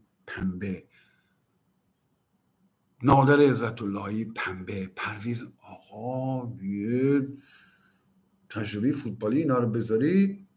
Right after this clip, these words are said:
گرچه هستن خیلی هایی که نسبت به خیلیاتون جمع می‌تونستن مفیدتر باشن و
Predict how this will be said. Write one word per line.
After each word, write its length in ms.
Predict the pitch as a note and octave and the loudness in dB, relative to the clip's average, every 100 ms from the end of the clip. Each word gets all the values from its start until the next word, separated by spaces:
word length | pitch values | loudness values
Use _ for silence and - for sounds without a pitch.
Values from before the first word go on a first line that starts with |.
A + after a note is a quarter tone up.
| _ _ - | _ _ -20
گرچه 320 | - - D#3 | -16 -6 -4
هستن 340 | E3 - D#3 | -2 0 0
خیلی 300 | C#3 C3+ C3 | 2 2 2
هایی 160 | B2+ A#2+ | 2 0
که 340 | B2 A2 - _ _ _ _ _ _ _ _ G#2+ | -2 -4 -6 _ _ _ _ _ _ _ _ -2
نسبت 260 | G#2 A2+ | 2 2
به 80 | A#2 | 2
خیلیاتون 1080 | - C3+ C3+ A#2+ A#2 A2+ - A2+ A2 A2 - - | 4 8 10 10 6 4 0 0 0 -2 -8 -10
جمع 320 | - A2 A2+ | 0 2 4
می‌تونستن 520 | G#2+ G#2+ A2 G2+ G#2 G2+ | 4 2 0 -2 0 0
مفیدتر 520 | G2 G2 F#2+ G2 G2 | 0 -4 -4 -2 -2
باشن 460 | F#2 E2+ - F2+ - | -2 -6 -10 -10 -14
و 40 | - | -16